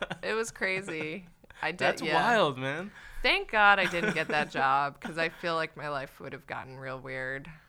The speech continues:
Speaker 1: Oh, wait, oh, so you did it as,
Speaker 2: Weirder.
Speaker 1: like, an audition, but
Speaker 2: It was another
Speaker 1: Okay.
Speaker 2: audition, 'cause,
Speaker 1: <laughs>
Speaker 2: oh, God, I, that's so many stories. But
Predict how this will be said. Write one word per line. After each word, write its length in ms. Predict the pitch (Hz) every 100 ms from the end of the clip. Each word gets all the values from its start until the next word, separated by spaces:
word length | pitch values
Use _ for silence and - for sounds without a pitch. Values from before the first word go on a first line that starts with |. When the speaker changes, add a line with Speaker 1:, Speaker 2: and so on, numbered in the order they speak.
| -
Speaker 1:
Oh, 160 | 165 190
wait, 200 | 165 120
oh, 80 | 131
so 160 | 127 135
you 200 | 131 127
did 120 | -
it 120 | 139
as, 260 | 156 147 143
Speaker 2:
Weirder. 120 | 123
Speaker 1:
like, 100 | 139
an 320 | 117 113 110 -
audition, 600 | 113 113 107 110 104 107
but 220 | 104 101
Speaker 2:
It 100 | -
was 140 | 208 214
another 320 | 226 220 220
Speaker 1:
Okay. 80 | 214
Speaker 2:
audition, 800 | 196 190 170 - 170 165 160 160
'cause, 180 | 202 180
Speaker 1:
<laughs> 80 | 190
Speaker 2:
oh, 360 | 170 160 156 131
God, 280 | 131 135 143 139 -
I, 100 | 131 - -
that's 280 | - - -
so 140 | 180
many 160 | 175 170
stories. 500 | - 151 147 139 -
But 320 | - 190 -